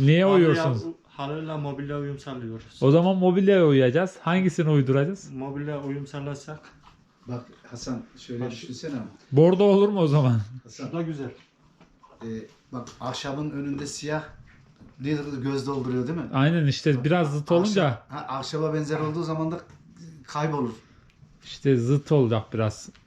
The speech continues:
Speaker 1: Ya şu kahverengiler falan iyi gibi
Speaker 2: Şu.
Speaker 1: aslında ya. Değil mi?
Speaker 2: Ben de ona baktım.
Speaker 1: Vallahi benim gözler görmeyi verdi ya.
Speaker 2: Bu
Speaker 1: Ne?
Speaker 2: bir de bulut desenli.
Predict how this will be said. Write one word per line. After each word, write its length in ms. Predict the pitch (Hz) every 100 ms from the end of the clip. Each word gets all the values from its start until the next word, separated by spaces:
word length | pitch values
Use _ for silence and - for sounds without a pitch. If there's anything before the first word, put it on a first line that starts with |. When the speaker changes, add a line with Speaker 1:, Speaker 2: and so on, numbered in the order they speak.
| -
Speaker 1:
Ya 160 | 131
şu 180 | 110 - -
kahverengiler 680 | 139 147 160 160 160 160
falan 320 | 156 156 151
iyi 220 | 147 165 170
gibi 120 | 123
Speaker 2:
Şu. 80 | 104
Speaker 1:
aslında 320 | 117 120 107
ya. 260 | 113 151 - _ - - - -
Değil 140 | 131 135
mi? 160 | 127
Speaker 2:
Ben 140 | 127 131
de 40 |
ona 200 | 127 123
baktım. 360 | 127 - - 120 - _
Speaker 1:
Vallahi 380 | 107 107 120 135
benim 200 | 127 127
gözler 320 | 123 127 135
görmeyi 500 | 127 120 131 143 135
verdi 200 | 117 104
ya. 200 | 107 113 135 - - - -
Speaker 2:
Bu 80 | 120
Speaker 1:
Ne? 120 | 135
Speaker 2:
bir 60 |
de 160 | 165 131
bulut 220 | 143 147 - 156
desenli. 520 | 151 156 131 151